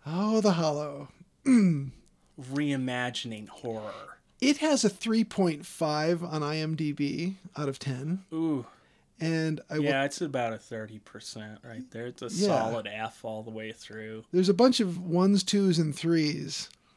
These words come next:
Speaker 1: But then you get to, if you scroll far enough, you'll get to where, and we should probably tell our listeners why this sucks, but if they watch this, <clears throat> one of them says, "Great," and it's an eight stars out of ten. Um, another one is, uh,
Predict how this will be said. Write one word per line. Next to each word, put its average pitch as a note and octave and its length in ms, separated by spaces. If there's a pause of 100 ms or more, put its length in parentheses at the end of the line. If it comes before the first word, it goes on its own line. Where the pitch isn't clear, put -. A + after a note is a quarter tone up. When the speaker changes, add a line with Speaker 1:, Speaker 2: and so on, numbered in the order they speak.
(200)
Speaker 1:
But F#3 120
then G#3 100
you G3+ 80
get A#3 200
to, G3+ 420 (160)
if E3 160
you F#3 60
scroll A3+ 340
far G#3 340
enough, D#3 400 (380)
you'll F#3 120
get G3+ 240
to F#3+ 120
where, D#3+ 400 (520)
and E3 100
we G#3 80
should - 120
probably D#3 200
tell C#3 200
our D3+ 60
listeners C#3 420
why - 120
this D3 160
sucks, - 320
but D3 140
if C#3+ 80
they F3+ 120
watch F3 400
this, C#3 340 (560)
<clears throat> - 480
one D#3+ 460 (1300)
of G3+ 200
them G3+ 100
says, D#3 260
"Great," F#3 720
and D#3 120
it's C#3+ 160
an D3+ 140
eight D#3 220
stars D3 360
out C#3+ 120
of C#3 100
ten. C#3+ 460 (580)
Um, D3+ 240
another E3+ 260
one E3 220
is, D3+ 260
uh, D3 360